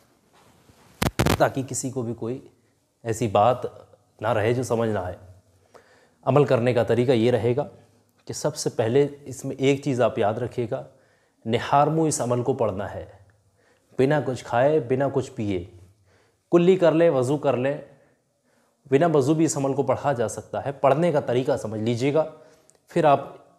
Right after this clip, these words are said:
यकीन जानिएगा इंशाल्लाह ज़िंदगी बदल जाएगी अगर आप इसको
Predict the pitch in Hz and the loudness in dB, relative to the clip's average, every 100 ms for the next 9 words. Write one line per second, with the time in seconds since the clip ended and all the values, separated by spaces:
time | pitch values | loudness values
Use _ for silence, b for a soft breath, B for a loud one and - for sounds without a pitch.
0 | _ - 127 - 165 143 127 127 131 139 | _ -10 -8 -2 0 0 0 0 -2 -4
1 | - 135 139 110 113 120 135 117 120 117 | -4 -2 -2 0 -2 0 -2 0 0 0
2 | 120 120 123 110 117 - 120 | 0 0 0 0 -4 -4 -4